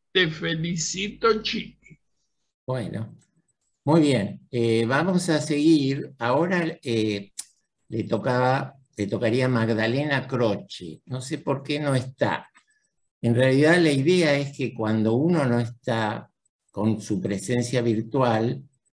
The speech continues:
Speaker 2: no lo leemos, porque para hacerle el comentario y que no lo escuche no tiene mucho sentido. En ese caso, yo se los envío. Si quieren hacerle una devolución, este, por mail, es lo que podríamos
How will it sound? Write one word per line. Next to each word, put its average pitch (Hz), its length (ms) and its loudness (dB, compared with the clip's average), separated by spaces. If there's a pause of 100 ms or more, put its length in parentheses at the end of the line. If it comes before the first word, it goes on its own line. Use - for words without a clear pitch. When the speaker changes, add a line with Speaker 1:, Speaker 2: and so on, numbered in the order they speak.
(140)
Speaker 2:
no 123 160 2
lo 147 140 4
leemos, 131 520 0
porque 101 300 -4
para 95 220 -2
hacerle 131 640 0
el 104 160 -4
comentario 104 680 2
y 95 80 -2
que 98 100 -4
no 104 140 -2
lo 120 80 0
escuche 117 500 -4
no 101 160 -2
tiene 117 240 0
mucho 110 320 0
sentido. 95 680 -2 (460)
En 107 140 0
ese 127 320 2
caso, 147 680 2 (280)
yo 107 140 -4
se 117 160 0
los 120 220 0
envío. 131 640 0
Si 110 240 -6
quieren 131 360 2
hacerle 113 800 0 (480)
una 120 320 2
devolución, 110 1120 0
este, 104 320 -4
por 117 300 2
mail, 135 560 2 (340)
es 104 160 -4
lo 101 200 2
que - 440 -8 (120)
podríamos 101 960 2